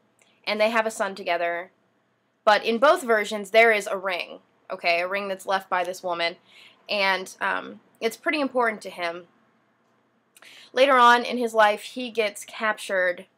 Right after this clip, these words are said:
by, um, King Nithod? Nithoth? I don't know. He gets captured by kind of a jackass king, and, um, the king cuts the hamstrings on the back of his legs to keep him from escaping,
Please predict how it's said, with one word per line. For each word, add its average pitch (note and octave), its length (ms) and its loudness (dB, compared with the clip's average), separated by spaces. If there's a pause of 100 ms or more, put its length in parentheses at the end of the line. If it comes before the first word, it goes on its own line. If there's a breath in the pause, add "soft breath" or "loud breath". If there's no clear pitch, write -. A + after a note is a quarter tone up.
(400)
by, F3+ 600 2
um, F3 580 -4
King A3+ 500 -4 (840)
Nithod? B3+ 960 -10 (800)
Nithoth? A3 720 -8 (480)
I A#3+ 120 -4
don't E3+ 140 -8
know. F3 240 -12 (560 loud breath)
He G#3 60 -10
gets D4 200 -6
captured C#4+ 380 0
by A3 140 2
kind A#3+ 240 -2
of G#3 80 -8
a G#3 40 -14
jackass F#3+ 580 -2
king, F3 400 -12 (380 soft breath)
and, G#3 480 0 (600)
um, G3 440 -2
the A3+ 140 -2
king D#4 280 -4
cuts - 360 -4
the G3+ 120 -8
hamstrings A#3 600 -6
on A3 80 -6
the G3 60 -10
back F#3+ 220 -2
of G3 60 -14
his G3 120 -14
legs F3+ 360 -4
to G3 80 -16
keep G#3 180 -18
him A3+ 100 -10
from F3+ 280 -4
escaping, A3 720 -10